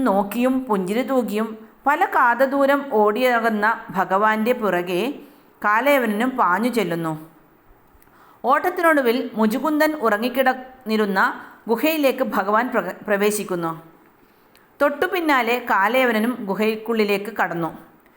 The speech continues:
ഇരുട്ട് മൂടിക്കിടന്നിരുന്ന ആ ഗുഹയ്ക്കുള്ളിൽ എത്ര തിരഞ്ഞിട്ടും ശ്രീകൃഷ്ണനെ കണ്ടെത്തുവാൻ കാലയവനന് കഴിഞ്ഞില്ല. കുപിതനായ അവൻ കാലുകൊണ്ട് അവിടെയെല്ലാം പരതി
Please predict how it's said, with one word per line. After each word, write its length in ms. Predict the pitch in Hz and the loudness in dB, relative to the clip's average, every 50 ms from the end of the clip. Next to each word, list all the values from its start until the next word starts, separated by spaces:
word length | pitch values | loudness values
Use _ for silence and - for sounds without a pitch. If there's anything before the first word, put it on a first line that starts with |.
| _ _ _ _ - | _ _ _ _ -6
ഇരുട്ട് 300 | 247 277 311 320 - 381 | -4 -2 -2 -2 -2 -2
മൂടിക്കിടന്നിരുന്ന 840 | 370 339 294 277 269 294 262 294 285 277 269 254 254 240 240 240 247 247 247 247 | 0 2 2 2 2 0 -2 -2 0 0 0 0 0 0 0 0 0 0 2 2
ആ 120 | 208 214 247 262 247 | 2 2 2 2 0
ഗുഹയ്ക്കുള്ളിൽ 560 | 233 208 220 220 214 240 254 220 185 196 226 254 - - - - - _ _ 226 | 0 2 2 0 0 0 0 0 0 0 -2 -4 -8 -12 -18 -20 -20 _ _ -2
എത്ര 320 | 247 254 254 254 - 381 403 381 403 - - - 240 | -2 -2 -2 -4 -2 0 0 0 0 -4 -6 -2 0
തിരഞ്ഞിട്ടും 520 | 240 226 226 226 240 240 226 233 233 240 226 233 - - - _ _ _ - | 2 2 2 2 0 0 0 0 -2 -2 -2 -6 -12 -18 -20 _ _ _ -14
ശ്രീകൃഷ്ണനെ 600 | - 226 220 233 220 240 269 262 - 240 220 240 | -6 -4 -2 -2 -2 -2 -4 -4 -4 -4 -4 -2
കണ്ടെത്തുവാൻ 600 | 240 240 202 185 196 202 202 202 196 196 202 240 285 - - - - - - - | -2 -4 -2 -2 -2 -2 -2 0 2 2 2 2 -2 -6 -10 -16 -20 -10 -4 0
കാലയവനന് 540 | 185 185 190 208 226 220 208 196 202 254 - | 2 2 4 4 2 2 2 2 0 0 0
കഴിഞ്ഞില്ല. 420 | 269 214 175 170 190 196 190 175 170 160 - - - - - _ _ _ _ _ _ _ _ _ - | 0 -2 -2 -2 -4 -4 -2 0 0 -2 -2 -4 -12 -20 -20 _ _ _ _ _ _ _ _ _ -2
കുപിതനായ 560 | - 202 - 240 226 262 254 247 233 208 196 202 - - | 0 0 0 0 0 0 0 0 2 2 2 2 2 2
അവൻ 220 | 185 185 180 208 226 226 - | 0 0 0 -2 -2 -2 0
കാലുകൊണ്ട് 540 | 220 196 208 240 269 277 220 226 190 190 220 - - 190 | 0 2 2 2 0 0 2 2 2 2 0 0 0 0
അവിടെയെല്ലാം 640 | 190 214 220 240 233 208 185 185 180 180 185 240 254 254 | 2 2 2 4 4 2 2 2 2 2 2 2 2 0
പരതി 280 | 254 202 175 180 190 254 | 0 -2 -2 -2 -2 0